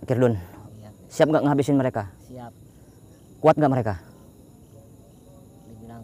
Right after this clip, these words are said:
Speaker 2: kuat ya kuat, dibilang enggak ya enggak, tapi takutnya mereka bersatu gitu.
Speaker 1: Kira-kira kalau kamu nyamar ke mereka,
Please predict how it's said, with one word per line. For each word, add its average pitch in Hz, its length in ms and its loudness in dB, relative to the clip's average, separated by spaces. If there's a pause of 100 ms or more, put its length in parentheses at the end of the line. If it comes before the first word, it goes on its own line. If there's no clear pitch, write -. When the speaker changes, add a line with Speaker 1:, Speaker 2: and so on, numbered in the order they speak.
Speaker 2:
kuat 113 240 -16
ya 117 160 -16
kuat, 135 160 -14
dibilang 117 400 -16
enggak 120 160 -16
ya 117 160 -16
enggak, 123 160 -16
tapi 120 240 -18
takutnya - 480 -16
mereka 123 320 -16
bersatu 117 480 -20
gitu. 107 380 -20 (1400)
Speaker 1:
Kira-kira 131 380 -2
kalau 127 320 -4
kamu 127 480 -4 (1500)
nyamar 127 480 0 (1400)
ke - 160 -6
mereka, 123 480 -4